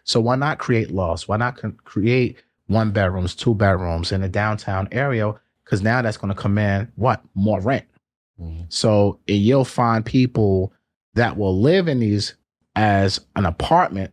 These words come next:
Speaker 1: versus businesses that probably can't afford to rent them. So it's a play that's going on, and it's billions of dollars that are being dumped into, um, converting office spaces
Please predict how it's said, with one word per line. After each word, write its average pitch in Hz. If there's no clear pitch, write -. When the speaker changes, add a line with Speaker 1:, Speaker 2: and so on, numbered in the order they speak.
Speaker 1:
versus 104
businesses 110
that 110
probably 104
can't -
afford 98
to 85
rent 110
them. 80
So 127
it's -
a 131
play 143
that's 107
going 98
on, 98
and 98
it's 104
billions 131
of 107
dollars 107
that 104
are 90
being 95
dumped 107
into, 92
um, 82
converting 90
office 110
spaces 90